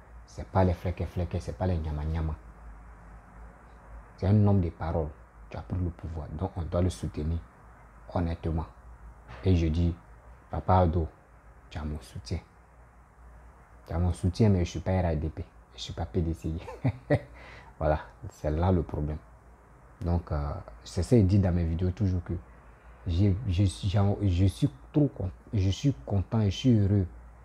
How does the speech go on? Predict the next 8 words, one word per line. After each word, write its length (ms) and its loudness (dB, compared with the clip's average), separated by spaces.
de 120 0
voir 280 2
quelqu'un 260 -2
qui 140 -2
travaille 400 -2
pour 160 -4
mon 80 -2
pays. 300 -6